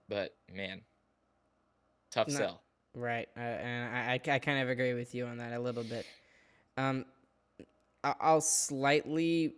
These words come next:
Speaker 2: throw a little bit of a bone in there. I, I think that the save percentage will be higher,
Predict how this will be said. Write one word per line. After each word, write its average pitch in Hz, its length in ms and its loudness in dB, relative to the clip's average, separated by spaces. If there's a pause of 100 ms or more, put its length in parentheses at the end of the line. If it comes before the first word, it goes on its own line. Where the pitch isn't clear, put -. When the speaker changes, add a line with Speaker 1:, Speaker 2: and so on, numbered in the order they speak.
Speaker 2:
throw 147 360 4
a 139 60 2
little 143 240 0
bit 139 140 2
of 135 160 2
a 131 100 2
bone 139 420 0
in 147 180 2
there. 147 360 2 (580)
I, 131 140 0
I 143 140 6
think 175 320 0 (300)
that 143 280 2
the 127 640 0
save 147 320 2
percentage 131 340 -2
will 127 120 0
be 120 80 -6
higher, 110 360 -2